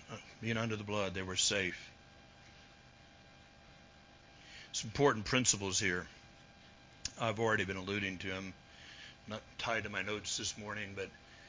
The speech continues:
you've already heard this. The blood represented literally a victim. A kid goat, a male kid goat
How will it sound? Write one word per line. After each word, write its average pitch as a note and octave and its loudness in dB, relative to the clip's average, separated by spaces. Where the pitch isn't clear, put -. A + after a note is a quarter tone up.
you've A2 -10
already A2 -2
heard A#2 -8
this. - -2
The - -4
blood A2+ 2
represented A#2 -2
literally G#2+ -4
a G2+ -6
victim. G#2 -6
A B2 -4
kid C#3 -4
goat, B2 2
a G#2 -10
male B2 0
kid A#2+ -6
goat A2 -2